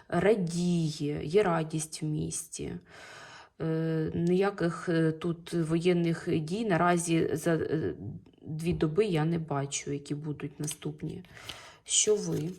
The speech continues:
Ну, ви доволі впевнено себе тут відчуваєте, доволі впевнено.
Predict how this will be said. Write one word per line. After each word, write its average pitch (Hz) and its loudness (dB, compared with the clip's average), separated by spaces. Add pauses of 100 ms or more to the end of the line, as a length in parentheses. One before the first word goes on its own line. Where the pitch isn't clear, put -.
(2000)
Ну, 196 4
ви 220 4
доволі 240 2
впевнено 220 2
себе 196 0
тут 185 -4
відчуваєте, 156 -4
доволі 190 -2
впевнено. 170 -4